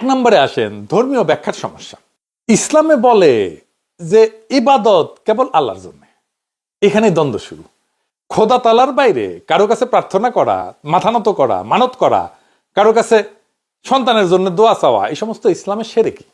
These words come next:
বিগ্রহ পূজার কাছাকাছি। ফলে সাধারণ মুসলমানরা প্রশ্ন তোলে, মৃত ব্যক্তির কাছে কেন মানত ধরবো? উনি কি দিতে পারবেন, নাকি ওনার কাছে ধরা উচিত মানত? দুই নম্বর হইতেছে লোকায়ত সংস্কৃতি বনাম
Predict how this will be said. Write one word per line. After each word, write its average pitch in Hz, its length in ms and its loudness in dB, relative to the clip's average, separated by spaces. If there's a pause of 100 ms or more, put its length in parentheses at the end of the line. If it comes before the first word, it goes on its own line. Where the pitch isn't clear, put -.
(840)
বিগ্রহ 190 400 2
পূজার 233 220 2
কাছাকাছি। 113 520 -8 (280)
ফলে 240 180 2
সাধারণ 220 320 0
মুসলমানরা 214 420 -2
প্রশ্ন 190 240 -4 (120)
তোলে, 156 160 0
মৃত 208 240 -2
ব্যক্তির 165 360 0
কাছে 147 300 -2
কেন 214 260 -2
মানত 165 360 -4
ধরবো? 87 240 -14 (340)
উনি 233 200 4
কি 226 60 0
দিতে 220 300 0
পারবেন, 110 340 -2 (540)
নাকি 233 220 2
ওনার 240 240 2
কাছে 220 160 2
ধরা 170 240 2 (100)
উচিত 123 160 -10 (100)
মানত? 87 240 -12 (680)
দুই 185 160 2
নম্বর 269 260 4
হইতেছে 247 260 0
লোকায়ত 220 500 2
সংস্কৃতি 208 580 -4
বনাম 220 300 0